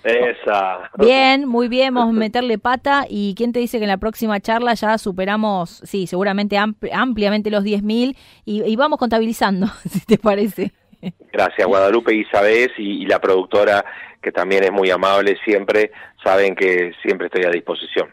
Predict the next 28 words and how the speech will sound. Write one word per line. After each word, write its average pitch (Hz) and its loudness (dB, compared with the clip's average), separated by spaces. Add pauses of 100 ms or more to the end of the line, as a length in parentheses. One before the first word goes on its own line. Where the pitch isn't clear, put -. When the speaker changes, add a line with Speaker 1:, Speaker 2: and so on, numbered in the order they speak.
Speaker 2:
Sí, 190 -4
te 190 -4
lo 190 0
agradecemos 202 -2
de 220 -2
todo 220 -2
corazón, 214 0
porque, 196 -4
eh, 180 -12
una 254 -4
cabeza 262 0
que 214 -6
se 214 -6
queda 233 -2
del 220 -2
otro 226 -6
lado 233 0
pensando 277 0 (280)
es 220 -4
un 220 0
montón 202 -2
en 165 -4
estos 160 -12
tiempos, 147 -10
así 160 -10
que 196 -4
bienvenido 185 -2
sea. 135 -10